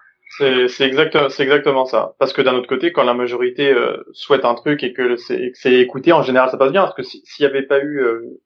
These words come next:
énormément de personnes qui, qui criaient depuis des années et des années, euh, un, on veut un mariage Batman-Catwoman, bah, on n'aurait pas eu, justement, euh, ce qui est l'actu, euh, qu'on a sur les persos.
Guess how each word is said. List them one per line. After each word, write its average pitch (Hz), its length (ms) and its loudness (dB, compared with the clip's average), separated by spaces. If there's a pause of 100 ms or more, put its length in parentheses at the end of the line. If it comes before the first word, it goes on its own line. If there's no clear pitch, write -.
énormément 135 340 2
de 135 60 -4
personnes 143 340 -2
qui, 120 420 -14
qui - 200 -20
criaient 139 380 -2
depuis 127 260 -4
des 117 380 0
années 131 220 4
et 131 40 6
des 127 160 4
années, 135 320 0 (340)
euh, 117 560 4
un, 120 480 2
on 135 140 -2
veut 139 140 4
un 135 60 4
mariage 131 420 0
Batman-Catwoman, 123 720 -6
bah, 123 100 0
on 120 40 -6
n'aurait 113 200 -6
pas - 120 0
eu, 160 140 -8
justement, 151 400 -12 (300)
euh, 120 180 -4
ce 117 60 -16
qui 123 180 -8 (140)
est - 20 2
l'actu, 120 460 0
euh, 123 120 2
qu'on 123 200 0
a 123 80 4
sur 123 160 -2
les 117 80 2
persos. 185 320 -2